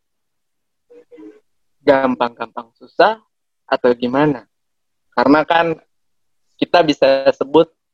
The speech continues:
agak sensitif mungkin ya, kalau dalam agama gitu.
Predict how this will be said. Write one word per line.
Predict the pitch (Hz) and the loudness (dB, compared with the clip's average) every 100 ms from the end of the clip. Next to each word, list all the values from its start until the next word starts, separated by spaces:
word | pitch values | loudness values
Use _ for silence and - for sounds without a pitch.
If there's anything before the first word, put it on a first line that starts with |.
| _ _ _ - | _ _ _ -4
agak | 262 277 - - | 0 0 -2 -2
sensitif | 175 175 233 165 - | -2 0 0 0 0
mungkin | 127 123 120 123 | -2 -2 -6 -8
ya, | 127 _ _ _ | -8 _ _ _
kalau | 131 135 | 0 2
dalam | 135 | 2
agama | 135 143 165 147 | 2 2 2 2
gitu. | 127 120 - | -2 -4 -6